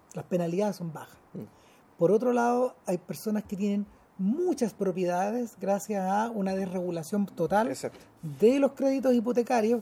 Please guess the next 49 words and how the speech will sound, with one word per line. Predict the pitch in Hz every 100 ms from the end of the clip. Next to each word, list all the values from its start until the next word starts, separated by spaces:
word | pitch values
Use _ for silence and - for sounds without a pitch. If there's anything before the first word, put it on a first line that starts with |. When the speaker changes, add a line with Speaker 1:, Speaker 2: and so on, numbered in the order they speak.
| -
Speaker 1:
que, | 202 214 220 - - - 180
eh, | 170 165 160 156 156 151 156 165
hueones | 185 214 214
inescrupulosos, | 208 190 190 175 202 220 - -
que | - 165
son | 185
como | - 170
unos | 156 131
jocks, | 202 208 -
son | 156 175 160
como |
Speaker 2:
Claro. | 131 117 160
Speaker 1:
unos | - -
zorrones, | 180 160 202 214
hueón, | 202 214 214 - - -
venden | 160 202 214 202
y | 190
Speaker 2:
Un-, |
Speaker 1:
venden | 208 202 196
y | 196
venden | 208 185
Speaker 2:
un-, |
Speaker 1:
como | - 185
locos. | 240 151
Speaker 2:
unos | 151 156
zorrones | 151
bien | 135 143
vestidos | 139 - 160 175 147
y |
cuando | 123 120
les | 110
preguntan, | 117 190 185 156 208 - -
dicen, | 131 170
pero | - 147 - - - -
le | 131
cuentan | - 202 214 175 -
todo | 233
su | 247 262
modus | 269
operandi. | 240 247 240 156 135 - -
Entonces | 127 190 - 202 -
Steve | - 185
Carell | - 170 196
dice, | 175
"A | 127
ver, | 151
vengan | 139 135
para | 165
acá. | -